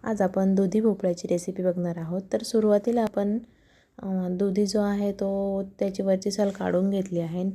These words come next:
छोटा छोटा कट करून घेतला आहे. तर इकडे कढाई ठेवून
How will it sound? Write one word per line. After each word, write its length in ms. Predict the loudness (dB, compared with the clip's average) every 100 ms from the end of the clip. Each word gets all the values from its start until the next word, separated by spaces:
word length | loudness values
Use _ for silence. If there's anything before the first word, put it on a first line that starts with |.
| -4
छोटा 160 | -6
छोटा 220 | -6 -4
कट 280 | -4 -2 -4
करून 300 | -2 0 2
घेतला 300 | 2 0 -2
आहे. 240 | 0 -2 -2 -6 _ _ _ _ _ -20 -20 -20 _ _ _ _ _ _ _ -4
तर 120 | -2
इकडे 340 | 2 2 2 0 -4
कढाई 300 | 0 2 2
ठेवून 480 | 2 0 2 0 -2